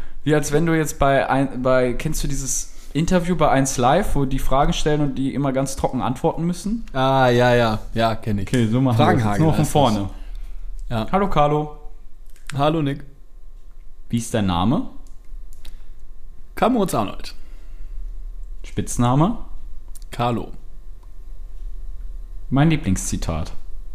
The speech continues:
Speaker 2: Es regnet derbst, Herbst.
Speaker 1: Mein wahres Alter.
Speaker 2: Vierunddreißig.
Speaker 1: Das mache ich an freien Tagen am liebsten.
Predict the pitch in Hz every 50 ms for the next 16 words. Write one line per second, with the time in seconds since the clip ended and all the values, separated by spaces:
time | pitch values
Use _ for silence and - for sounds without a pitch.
0 | - - - - - - - - - - - - - - - - - - - 120
1 | - - 127 143 147 175 165 127 120 113 113 113 113 139 - - - - - -
2 | - - - - - - - 127 - - - - - - - - - - - -
3 | - - - - - - - - - - - - - - - - - - - -
4 | - - - - - - - - - - - 98 104 117 147 165 - - - 92
5 | 92 95 110 131 165 160 151 139 - - - 120 127 135 - - - - - -
6 | - - - - - - - - - - - - - - - - - - - -
7 | - - - - - - - - - - - - - - - - - - - -
8 | - - - 151 147 139 135 120 117 110 110 107 - - - - - - - -
9 | - - - - - - - - - - - - - - - - - - - -
10 | - - - - - - 175 175 - 151 147 143 - - 104 - - 104 95 -
11 | - 101 98 101 98 98 - 92 87 90 95 92 87 120 117 107 95 - - -
12 | - - 73 67